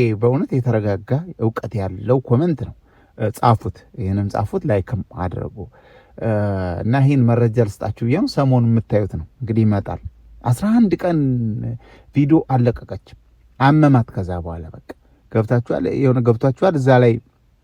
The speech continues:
እ፣ ከሄርሜላ ጋር የሚያደርገው ነገር ምናምን እንደገና እንድትቀና አረጋትና «አብርሽ ጋር መለያየቴ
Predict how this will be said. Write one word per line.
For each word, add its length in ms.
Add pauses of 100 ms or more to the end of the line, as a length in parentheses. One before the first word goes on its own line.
(480)
እ፣ 100 (260)
ከሄርሜላ 560
ጋር 140
የሚያደርገው 500
ነገር 260
ምናምን 320 (540)
እንደገና 500
እንድትቀና 540
አረጋትና 520 (260)
«አብርሽ 340
ጋር 180
መለያየቴ 580